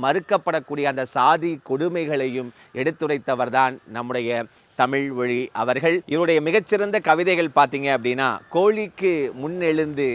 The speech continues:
கொத்தடிமை போல் உழைத்து பாடுபட்ட ஏழை முகம் பார்த்து பதை பதைத்து கண்ணீர் துடைக்க வந்த காலமே நீ வருக என்று அழகாக சொல்லியிருப்பார். அப்படி அதாவது அதுல மிகச்சிறந்த பாருங்க, கொத்தடிமைகள் போல் உழைத்து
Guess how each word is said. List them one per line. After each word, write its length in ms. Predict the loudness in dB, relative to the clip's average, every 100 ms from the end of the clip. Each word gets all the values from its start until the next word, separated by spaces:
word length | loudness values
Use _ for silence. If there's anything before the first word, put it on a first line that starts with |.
| -4 -16 0 0
கொத்தடிமை 540 | 2 2 2 0 -2 -4 -4 0
போல் 220 | 2 4
உழைத்து 400 | 2 0 0 0 2 8
பாடுபட்ட 640 | 10 10 6 2 0 0 2 4 6
ஏழை 180 | 4 2 -2
முகம் 260 | -4 -4 4
பார்த்து 380 | 4 4 -2 -6 -6 -12 -20 _
பதை 200 | 4 6 2 0
பதைத்து 480 | 0 0 -4 -4 -2 -2 2
கண்ணீர் 440 | 2 4 0 -2 0
துடைக்க 380 | 0 2 0 0
வந்த 240 | -2 0 -2 -2 -2
காலமே 480 | 4 6 6 4 -2 -4 -4
நீ 40 | -6 -4
வருக 280 | -2 0 0 0 0 -4 -6
என்று 260 | -4 -4 -4 -4 -2
அழகாக 440 | 0 2 2 0 -6
சொல்லியிருப்பார். 720 | -6 -4 -6 -2 2 2 0 -10 -2 2
அப்படி 280 | 2 2 2 2
அதாவது 360 | 6 4 4 2 2 2 2
அதுல 180 | 2 0
மிகச்சிறந்த 460 | -2 -4 -2 0 0 2
பாருங்க, 260 | 2 0 -6 -8 -4
கொத்தடிமைகள் 800 | -4 -2 0 2 2 2 0 -2 -4 -8
போல் 260 | -4 -2 -2
உழைத்து 400 | 0 -2 -2 -4